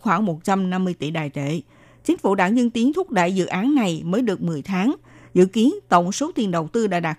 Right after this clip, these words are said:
gần bảy trăm tỷ Đài tệ, mà số vốn đầu tư trót lọt thực tế là hai trăm hai mươi lăm phẩy năm tỷ Đài tệ. Thủ tướng Tô Trinh Sương cho biết, giữa hai chính phủ Mã Anh Kiểu và chính phủ Thanh Văn đều có cách tính y nhau, không nên vì bầu cử sắp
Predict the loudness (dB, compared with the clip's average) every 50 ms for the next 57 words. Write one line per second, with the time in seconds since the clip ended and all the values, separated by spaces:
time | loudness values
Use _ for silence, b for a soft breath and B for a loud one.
0 | _ -2 0 0 2 0 -2 -4 -4 -4 -4 -4 -2 -2 -2 -2 -2 -4 -6 -6
1 | -6 -6 -8 -6 -6 -4 -4 -4 -4 b b b _ _ _ _ -6 -4 -2 0
2 | 0 0 0 0 -2 -2 0 0 0 0 0 0 -2 -4 -2 0 2 2 2 2
3 | 0 -2 -2 0 0 0 0 0 -2 -4 -4 -4 -2 0 0 2 2 0 0 -2
4 | -2 -2 -2 -2 -2 0 0 -2 -2 -2 -2 -4 -2 -2 0 0 2 2 0 0
5 | -2 -2 -2 0 0 0 0 0 -2 -2 -2 -4 -6 -6 -4 -6 -6 -6 -6 -4
6 | -4 -4 -4 -6 b b b b b b b 0 2 2 4 4 2 0 0 0
7 | 0 0 2 0 0 0 2 2 0 2 2 2 2 2 2 2 0 0 b b
8 | b b b 2 2 4 4 4 4 2 2 2 2 2 2 2 0 -2 -4 0
9 | 2 2 2 2 0 0 0 0 0 0 0 0 0 0 0 0 0 0 0 0
10 | 0 0 0 0 0 0 0 0 -2 -4 -4 -2 -2 -2 -2 -2 0 0 0 -2
11 | -4 B B B B 2 2 2 4 4 2 2 2 0 -4 -4 -2 0 0 0
12 | 0 0 0 0 2 2 2 2 0 0 -2 B B B B B 0 4 6 6
13 | 8 6 6 4 4 2 0 0 -2 -4 -4 -4 -4 -4 -2 -2 -4 -6